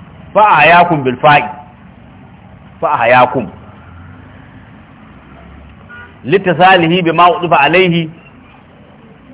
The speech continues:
min ghairi tarakin. Saboda an, wato, sadar da shi da abin da an kai adahi gare shi, babu wani jinkiri. Amma bi khilahil bawaqi, sabanin saura.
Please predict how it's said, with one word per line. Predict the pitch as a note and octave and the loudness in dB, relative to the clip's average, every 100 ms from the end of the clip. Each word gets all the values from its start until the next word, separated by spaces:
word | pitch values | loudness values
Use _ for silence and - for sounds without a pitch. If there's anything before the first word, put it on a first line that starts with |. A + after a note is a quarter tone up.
| - | -8
min | C3 D#3 | -4 0
ghairi | F3 D3+ | 0 2
tarakin. | B2 B2+ - F#2 - - - | 2 0 0 -8 -14 -20 -6
Saboda | F3 G3 E3+ F3 | 0 2 0 2
an, | F#3+ G3 G3 - - _ - - - - - - - - - - - B2+ | 2 0 -2 -8 -20 _ -20 -20 -20 -20 -20 -20 -20 -20 -20 -20 -18 -2
wato, | D3 D#3 D#3 D#3 D#3 D#3 - - - _ - - - - - - | 2 2 2 -2 -2 -6 -16 -20 -20 _ -20 -20 -20 -20 -20 -2
sadar | G3 G3+ G#3 A3 | 2 4 2 0
da | F#3 | -2
shi | F3 | -2
da | F#3+ E3 | -2 0
abin | F3+ | 0
da | F#3+ | -2
an | F3+ | -2
kai | F#3 F3 | -2 -2
adahi | E3+ F3 | -2 -2
gare | E3 F3 | -2 -4
shi, | D#3 | 0
babu | E3 D3 | 0 2
wani | D3 | 0
jinkiri. | C3+ A#2+ G#2 F#2+ - - - - - - - - - - - - - - | -4 -10 -14 -18 -20 -20 -20 -20 -20 -20 -20 -20 -20 -20 -20 -20 -20 -10
Amma | - C#3 E3 E3+ | -4 0 2 2
bi | F#3 | 0
khilahil | F#3+ D#3 E3+ D#3 | 0 2 2 2
bawaqi, | B2+ B2 C#3 D#3 C3 | 2 2 2 -2 -6
sabanin | B2+ C#3 C#3+ C#3 | -2 0 0 -2
saura. | C#3 B2+ | 0 0